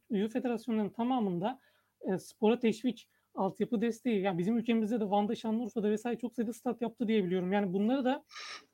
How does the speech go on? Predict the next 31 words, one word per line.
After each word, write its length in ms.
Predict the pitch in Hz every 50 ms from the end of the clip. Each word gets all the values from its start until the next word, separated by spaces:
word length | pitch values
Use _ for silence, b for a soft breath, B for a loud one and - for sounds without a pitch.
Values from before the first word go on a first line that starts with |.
| B _ -
pozitif 340 | - 269 277 - - 240 -
olarak 340 | 233 220 214 208 254 294 -
dahil 440 | - 202 175 208 196 208 240 254 254
oldukları, 640 | 262 247 208 190 - - 220 202 180 220 277 - _ _ _ _ _ _ _ - 254 175
e, 320 | 190 190 185 180 185 196 427 - _ _ 453 453 _ _ _ _ _ _ 440 427 349
yükümlülükleri 540 | 277 185 - 220 220 226 220 220 - 262 302
var. 220 | 311 320 320 226
Federasyonları 600 | 214 - 220 214 208 208 - - 247 254 269 277
bunu 180 | 240 277 285 240
zorluyorlar. 520 | 202 233 240 254 254 262 262 233 226 196
Yani 200 | 175 196 196 196
siz 240 | - - 277 262 - b b b b b b -
bu 100 | 254 233
piramitten 500 | - 247 262 262 254 254 - 269 262 247
dışına 220 | - - 240 226
çıktığınız 440 | 226 - 226 - - 294 285 294 262
zaman, 340 | 220 220 196 196 247 311 - _ _ _ _ _ _ _ - 302
e, 220 | 214 208 208 311 - - -
on 160 | - 269 311
iki 140 | 320 311 233
tane 200 | - 240 214 208
kulübün 340 | 196 - 214 214 190 262 285
kendi 320 | - - 247 254 254 269
içerisindeki 540 | 262 269 - 233 214 190 - 220 196 - 202
gelirlerini 460 | 185 208 190 220 214 220 220 220 214
nasıl, 300 | 233 269 262 - 226 202 - _ _ _ -
çünkü 160 | - 208 -
Premier 420 | - 233 214 233 247 254 262 262 240
Lig 140 | 240 247
mantığı 300 | - 220 208 - - 233
şirket 440 | - - 247 214 220 - 262 254 254